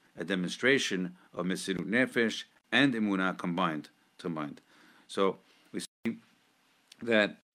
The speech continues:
the Spirit of Hashem was hovering over the face of the earth until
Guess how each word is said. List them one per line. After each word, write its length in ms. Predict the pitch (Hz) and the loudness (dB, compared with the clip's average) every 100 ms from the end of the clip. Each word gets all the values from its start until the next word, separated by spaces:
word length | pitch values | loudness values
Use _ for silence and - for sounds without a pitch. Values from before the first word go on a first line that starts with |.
| _ _ _ _ _ | _ _ _ _ _
the 80 | - - 139 _ _ - - | -18 -18 -20 _ _ -20 -20
Spirit 400 | - 139 147 131 | 0 6 6 6
of 80 | |
Hashem 340 | 110 101 135 127 - 104 98 _ _ - | 2 2 2 2 2 -6 -8 _ _ -2
was 460 | 95 101 92 - - _ | 4 4 2 -4 -14 _
hovering 640 | - - 117 110 127 160 151 _ _ - | -8 0 2 4 2 2 -4 _ _ -4
over 220 | 98 98 | 0 2
the 140 | 95 | 0
face 300 | 87 101 92 | 0 0 0
of 100 | 95 | -2
the 140 | 85 85 | -4 -2
earth 360 | 113 156 - _ _ _ - | -2 -2 -6 _ _ _ -8
until 540 | 98 170 170 156 | -4 2 4 4